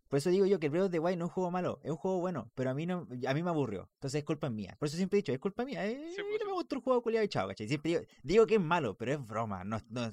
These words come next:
Speaker 1: no es en serio, bueno, el juego es bueno, es un muy buen juego. Si al noventa y nueve por ciento de gente le gusta es porque el juego es bueno,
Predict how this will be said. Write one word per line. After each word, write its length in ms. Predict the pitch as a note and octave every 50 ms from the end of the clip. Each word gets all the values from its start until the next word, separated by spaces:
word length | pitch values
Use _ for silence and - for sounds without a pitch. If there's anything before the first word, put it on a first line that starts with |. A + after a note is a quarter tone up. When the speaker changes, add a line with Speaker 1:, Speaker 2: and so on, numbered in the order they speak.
| -
Speaker 1:
no 100 | A2+ A#2 A#2+
es 100 | A#2+ B2+
en 120 | B2+ B2+
serio, 300 | - - B2 A2 G2 F#2+
bueno, 120 | F#2+ F#2 F#2+
el 60 | -
juego 240 | - A#2 C#3 D3+ D3+
es 80 | D3
bueno, 260 | - - B2+ B2 G#2+ G#2
es 60 | G#2
un 80 | G2+ G2
muy 140 | A2 C3+ C#3+
buen 160 | C3 C#3 C3
juego. 300 | A#2+ - G#2 - - - _ _ - _ _ _ _ _ _ _
Si 100 | - - A#2
al 60 | A#2
noventa 260 | A#2 A#2 A#2 - A#2+
y 20 |
nueve 140 | A#2+ D3 D#3+
por 100 | D3+ D#3+
ciento 180 | D3+ E3 - D3
de 60 | D3
gente 200 | D#3+ D#3+ - E3
le 60 | C3+
gusta 220 | C3+ D#3 D#3 - E3+
es 60 | C#3+
porque 240 | - C3 B2 - B2
el 40 |
juego 200 | - - C#3 C#3+
es 60 | B2+ G2
bueno, 240 | F#2+ E2+ - -